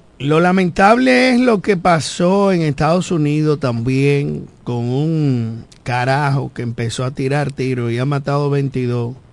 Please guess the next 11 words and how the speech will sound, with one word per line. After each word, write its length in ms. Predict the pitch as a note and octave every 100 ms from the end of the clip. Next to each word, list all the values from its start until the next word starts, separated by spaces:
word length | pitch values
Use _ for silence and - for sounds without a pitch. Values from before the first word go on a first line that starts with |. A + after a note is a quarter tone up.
| - _ - _ _ _ - -
y 100 | B2+
más 460 | A#2+ C#3 D#3 C#3
de 160 | C#3 C3+
decenas 720 | B2 A2+ - D3+ D3+ C3+ -
de 160 | C3 A2+
heridos. 400 | G#2+ F2+ F2 - - - _ _ _ _ _ _ _ _ _ _ _ _ _ _ _ _ _ _ -
Vamos 380 | B2+ D#3 A3
a 40 | A3+
esperar 460 | - G#3 F#3+ F#3+
que 100 | D#3
aparezca 840 | F3 C#3+ C3+ D#3 E3+ C#3+ - G#2+